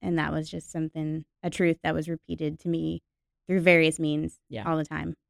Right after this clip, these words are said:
Speaker 2: Awesome.
Speaker 1: So, yeah.
Speaker 2: I love it.
Speaker 1: Yeah.
Speaker 2: Well, I'm excited
Speaker 1: Me
Speaker 2: about
Speaker 1: too.
Speaker 2: this, these
Speaker 1: I
Speaker 2: new
Speaker 1: think it's
Speaker 2: episodes
Speaker 1: gonna
Speaker 2: that
Speaker 1: be
Speaker 2: are coming
Speaker 1: great.
Speaker 2: out. And
Speaker 1: Yeah.
Speaker 2: Excited to, that we get to do this together.
Speaker 1: I know. It's so fun.
Speaker 2: I know.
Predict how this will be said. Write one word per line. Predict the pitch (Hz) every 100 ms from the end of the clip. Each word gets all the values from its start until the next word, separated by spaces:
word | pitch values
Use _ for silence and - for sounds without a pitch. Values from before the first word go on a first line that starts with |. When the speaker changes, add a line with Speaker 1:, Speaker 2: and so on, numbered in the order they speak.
| _ _ _
Speaker 2:
Awesome. | 151 147 131 160 156 208 -
Speaker 1:
So, | 151 175 _
yeah. | 247 226 - _ -
Speaker 2:
I | 208
love | 262 311 294
it. | 196 - _ -
Speaker 1:
Yeah. | 269 - _ _ _ -
Speaker 2:
Well, | 170 208 254 254 _ _ _ _ _
I'm | 160 214
excited | 269 185 240 233 226 _ _ _
Speaker 1:
Me | - 254
Speaker 2:
about |
Speaker 1:
too. | 277 302
Speaker 2:
this, | 247 214 - _ _
these | 156 156
Speaker 1:
I | 160
Speaker 2:
new |
Speaker 1:
think | 156
it's |
Speaker 2:
episodes | 170 180 165
Speaker 1:
gonna | 214
Speaker 2:
that | 170
Speaker 1:
be | 190
Speaker 2:
are |
coming | - 175
Speaker 1:
great. |
Speaker 2:
out. | 202 196 185 -
And | 139
Speaker 1:
Yeah. | 185 247 185 - _ _ _ _ -
Speaker 2:
Excited | 156 156 147 147
to, | 143 139
that | 190
we | 170
get | 160
to | 151
do | 135
this | 131
together. | - 147 123 147
Speaker 1:
I | 220
know. | 220 262 381
It's | 214
so | 269
fun. | 285 240 370 208 190
Speaker 2:
I | 320
know. | 370 403 415 339 226